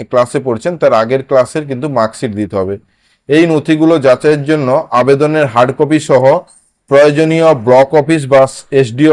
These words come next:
অফিসে যোগাযোগ করে সেখানে কিন্তু আপনাকে জমা দিতে হবে। তাছাড়া কলকাতা অফিসে সরাসরি জমা দিতে পারেন। আপনার কাছাকাছি ব্লক বা এসডিও অফিসে জমা দিলেই কিন্তু আপনি, এ, আবেদন করতে পারবেন। তাছাড়া স্কুল থেকে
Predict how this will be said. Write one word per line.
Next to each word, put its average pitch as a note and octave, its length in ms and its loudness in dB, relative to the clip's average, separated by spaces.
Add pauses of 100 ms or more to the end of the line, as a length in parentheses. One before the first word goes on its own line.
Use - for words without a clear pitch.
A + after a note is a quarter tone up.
অফিসে C#3 280 -4
যোগাযোগ B2 440 0
করে C#3 300 2 (260)
সেখানে C#3+ 440 -2
কিন্তু B2 220 -4
আপনাকে C3 340 0
জমা A2 240 -2
দিতে A2+ 180 -4
হবে। E3+ 140 0
তাছাড়া D#3+ 380 2
কলকাতা C#3+ 540 2
অফিসে C#3 260 -4
সরাসরি C#3 480 -2
জমা A#2 240 0
দিতে G#2+ 200 -4
পারেন। G2 240 -2 (540)
আপনার E3+ 260 2
কাছাকাছি E3 500 0
ব্লক C#3 360 2 (100)
বা C#3 100 4
এসডিও C3 400 2
অফিসে A#2+ 260 -4
জমা A#2 260 2
দিলেই B2+ 240 0
কিন্তু B2 300 -6
আপনি, C3 280 0 (540)
এ, A#2+ 180 -6
আবেদন C3 440 0
করতে A#2 300 -4
পারবেন। G2+ 400 -4
তাছাড়া D#3 420 0
স্কুল D3+ 380 -2
থেকে C#3 280 -4